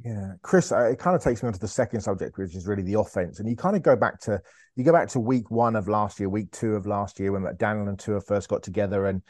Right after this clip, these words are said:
you know, there was this, those kind of, kind of kamikaze style R P Os with Tua, where he's sort of reading the first level and, uh, and trying to push the ball vertically with post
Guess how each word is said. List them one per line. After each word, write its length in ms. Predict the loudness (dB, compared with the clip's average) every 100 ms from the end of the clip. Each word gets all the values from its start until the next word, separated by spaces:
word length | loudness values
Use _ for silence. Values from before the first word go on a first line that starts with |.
| _ _ 2
you 80 |
know, 120 | 4 4
there 80 |
was 140 | 2 0
this, 200 | -2 0
those 200 | 0 2
kind 160 | 4 2
of, 100 | 2
kind 200 | 0 -2
of 80 | -6 _ _ _
kamikaze 600 | 0 2 2 4 2 2
style 280 | 0 4 6
R 160 | 6 4
P 160 | 2
Os 180 | 2 0
with 140 | -4
Tua, 280 | -6 -2 2
where 160 | 4 2
he's 140 | 2
sort 180 | 0 -2
of 60 | 2
reading 240 | 0 0
the 80 | -2
first 360 | 0 0 2
level 420 | 2 2 2 2 2
and, 160 | 0 -6 _ _ _
uh, 120 | -2 -2
and 120 | -4
trying 260 | 2 2 2
to 60 |
push 200 | 0 -2
the 100 | -2
ball 220 | 0 0
vertically 500 | 2 2 2 -2 -2
with 180 | -2 -2
post 380 | 0 0 0 -2